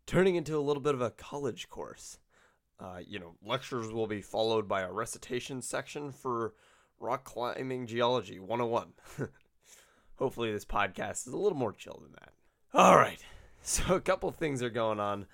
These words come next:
with the podcast that I'll talk about for a second as sort of my announcements. First and foremost, I am hard at work on episode four, which will cover climbing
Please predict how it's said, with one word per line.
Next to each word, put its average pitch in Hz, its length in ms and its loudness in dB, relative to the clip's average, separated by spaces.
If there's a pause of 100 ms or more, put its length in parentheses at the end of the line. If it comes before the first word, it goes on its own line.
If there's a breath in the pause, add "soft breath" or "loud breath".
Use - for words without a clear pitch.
(240 loud breath)
with - 100 -10
the 233 80 -8
podcast 104 680 -2
that 98 120 -6
I'll 98 60 -8
talk 95 300 -10
about - 300 -12
for 101 160 -16
a 101 60 -18
second - 480 -16 (600 soft breath)
as 113 120 -6
sort 101 200 -8
of 101 60 -10
my 92 140 -4
announcements. 92 920 -8 (1200 soft breath)
First 254 340 -4
and 160 100 -4
foremost, 123 720 -2 (240 loud breath)
I 127 140 -2
am 120 100 -2
hard 180 420 -6
at 190 140 -2
work 120 440 0
on 107 500 -2
episode 107 500 -6
four, - 500 -14 (280 soft breath)
which 131 200 -4
will 117 120 -4
cover 107 340 -4
climbing 131 680 -4